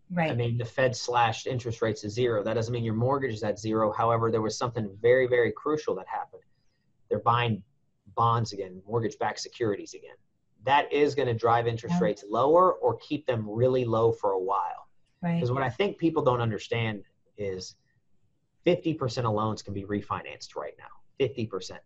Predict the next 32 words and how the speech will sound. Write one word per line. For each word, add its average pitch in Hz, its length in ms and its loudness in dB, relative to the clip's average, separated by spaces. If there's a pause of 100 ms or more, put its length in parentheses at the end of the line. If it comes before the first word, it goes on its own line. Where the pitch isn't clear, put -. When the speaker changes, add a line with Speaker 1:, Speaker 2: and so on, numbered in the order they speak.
Speaker 2:
That's 147 200 -4 (140)
five 139 320 2
point 117 300 -4
three 113 180 -4
trillion. - 540 -4 (1080)
On 143 200 4
a 139 80 2
good 180 460 6
year, 113 360 0
this 113 220 -6
industry 131 500 -2
can 117 140 -8
handle 104 640 -6 (180)
two - 180 -4
and 131 80 -2
a 117 40 -4
half 117 340 -4
to 98 100 -6
three 117 260 -2
trillion. - 440 -8 (160)
On 120 160 2
a 104 120 -4 (680)
amazing 139 640 4
year, 131 500 0
everybody's 131 460 2
working 120 420 0
to 113 140 -8
the 101 100 -4 (120)
hill, 117 360 -2
efficiencies 110 640 -6
are 87 120 -6
up. - 160 -12